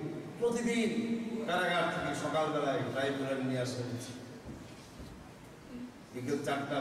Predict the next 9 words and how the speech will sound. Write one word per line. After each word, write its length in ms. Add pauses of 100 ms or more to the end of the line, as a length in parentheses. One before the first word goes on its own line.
পাঁচটার 400
সময় 260 (120)
আবার 260
কারাগারে 360
ঢুকানো 360
হচ্ছে। 260 (1700)
আমার 200 (100)
আব্বার 220
সামনে 420